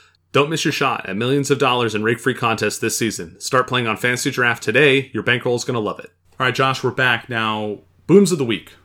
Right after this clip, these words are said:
Which players outperformed your expectations the most in week two? Let's start with, uh, running backs.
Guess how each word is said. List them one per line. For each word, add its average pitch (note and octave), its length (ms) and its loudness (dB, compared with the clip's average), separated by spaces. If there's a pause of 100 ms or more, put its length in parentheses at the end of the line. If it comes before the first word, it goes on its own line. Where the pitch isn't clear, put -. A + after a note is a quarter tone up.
(180)
Which E3+ 300 -2
players C#3 720 0
outperformed A#2 760 -4
your G#2+ 120 0
expectations G#2 760 -4
the G#2+ 80 -6
most F#2+ 600 -6
in G2 160 -4
week F#2 220 -8
two? F2 260 -4
Let's A2 220 -2
start D3 340 0
with, A#2+ 340 0
uh, G2 220 0
running G2+ 220 -2
backs. - 380 -14